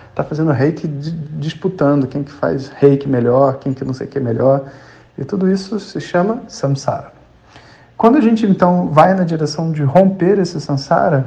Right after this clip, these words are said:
né, a gente tá falando de encontrar essa verdade, essa luz interna, e de traçar um caminho pra fora dos julgamentos. Então, uma pessoa que está saindo do samsara,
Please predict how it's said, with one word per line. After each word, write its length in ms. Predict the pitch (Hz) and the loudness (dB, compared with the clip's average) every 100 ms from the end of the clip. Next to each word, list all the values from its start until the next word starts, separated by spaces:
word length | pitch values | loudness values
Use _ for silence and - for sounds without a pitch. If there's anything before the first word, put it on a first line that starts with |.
| - | -2
né, 160 | 156 190 208 | -2 0 0
a 60 | |
gente 260 | 151 175 170 | 0 -2 -2
tá 460 | - 180 202 226 - - | 4 6 6 0 -10 -8
falando 500 | - 175 151 160 180 | 2 4 4 2 0
de 140 | 175 165 | 0 0
encontrar 520 | 175 175 170 156 151 | 0 0 -2 0 2
essa 220 | 151 151 | 0 0
verdade, 480 | 143 135 135 147 160 | 0 0 0 0 0
essa 220 | 147 - | -4 -8
luz 340 | 120 135 160 147 | -6 -2 -2 0
interna, 540 | 139 139 135 156 196 - - - - - - - | -2 0 0 0 -2 -10 -20 -20 -20 -20 -14 -4
e 80 | |
de 260 | 165 180 208 - - | -2 0 0 -4 -2
traçar 480 | - 175 - - 226 | 4 4 4 2 4
um 120 | 254 | 4
caminho 360 | 220 160 175 208 | 2 2 2 2
pra 220 | - 160 | 4 0
fora 400 | - - 185 220 | 2 8 8 8
dos 160 | 214 190 | 4 4
julgamentos. 680 | 185 185 156 127 - - - - - - - | 6 6 4 2 -2 -14 -20 -6 -4 -4 -2
Então, 360 | 175 175 247 240 | 0 6 6 8
uma 180 | 202 | 6
pessoa 420 | 214 196 - 254 262 | 6 2 2 2 2
que 120 | 214 | 2
está 260 | - 175 | 0 2
saindo 560 | - - 202 175 247 254 | 2 2 2 4 4 4
do 140 | 170 | 2
samsara, 640 | 151 139 135 85 - 156 131 | 0 -2 0 4 4 4 2